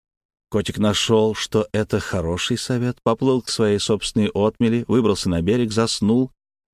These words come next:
и проспал полчаса, весь подёргиваясь, как это делают все его родичи. Позже он направился к острову Моржей, лежащему к северо-востоку от северо-восточного мыса.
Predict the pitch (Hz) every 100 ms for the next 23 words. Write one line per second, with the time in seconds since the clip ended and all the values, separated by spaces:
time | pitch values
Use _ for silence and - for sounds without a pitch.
0 | - 170 180 170 - 156 156 156 - 170
1 | - 110 107 113 131 - _ 90 101 180
2 | 175 175 165 - 151 143 156 156 156 147
3 | 147 147 143 - - 143 139 131 120 123
4 | 143 _ _ _ _ _ _ _ _ 117
5 | 127 107 120 117 113 110 113 110 107 -
6 | 110 113 107 - 107 101 101 92 90 139
7 | 117 95 85 113 104 - 95 92 - 98
8 | 92 87 82 107 101 87 82 - 95 87
9 | 85 - 90 82 - 80 73 69 58 -
10 | -